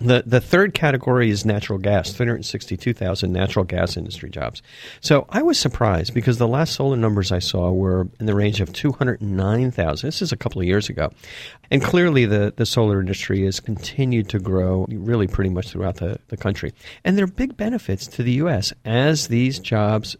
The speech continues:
are increased, as the solar jobs are increased. We're generating clean energy. But heck, you know, we, we want to get people reemployed in, in, in any industry that's gonna really help our economy. It's good.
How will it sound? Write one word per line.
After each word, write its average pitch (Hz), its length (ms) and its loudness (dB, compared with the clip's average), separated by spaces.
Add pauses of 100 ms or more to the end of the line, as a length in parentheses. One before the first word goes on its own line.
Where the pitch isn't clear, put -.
(100)
are 110 120 -2
increased, 110 460 -2
as 117 220 0
the 107 40 -6
solar 131 360 2
jobs 151 340 -2
are 147 60 2
increased. 147 480 -2 (340)
We're 110 180 2 (120)
generating 117 480 2
clean 123 240 0
energy. 139 320 0 (320)
But 202 140 0
heck, - 260 -4
you - 60 -10
know, 170 100 -6
we, 170 140 -2
we 151 140 -2
want 175 180 -2
to 170 40 0
get 170 220 -4
people 143 360 0
reemployed 143 760 0
in, 107 240 0
in, 117 300 -2
in 123 220 0
any 147 280 0
industry 127 420 -2
that's 110 240 -2
gonna 110 220 0
really 104 260 -2
help 104 240 0
our 101 100 2
economy. 87 440 -4
It's - 160 -8
good. - 180 -2